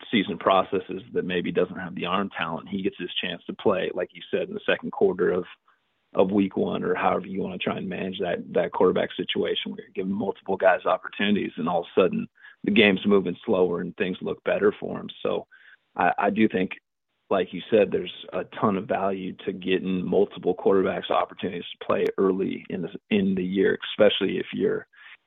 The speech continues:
in a situation where you're not super familiar with your guys, um, whether, you know, whether it's new quarterbacks in the program 'cause of transfers or, or being at the J C level where there's a lot of turnover.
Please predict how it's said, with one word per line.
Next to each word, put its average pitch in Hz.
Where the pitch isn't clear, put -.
in 110
a 95
situation 101
where 95
you're 98
not 101
super 92
familiar 92
with -
your 98
guys, 92
um, 90
whether, 87
you 87
know, 80
whether 92
it's -
new 95
quarterbacks 92
in 90
the 92
program 92
'cause -
of 98
transfers 107
or, 92
or -
being 98
at 85
the 95
J 90
C 98
level 95
where -
there's -
a 92
lot 90
of -
turnover. 95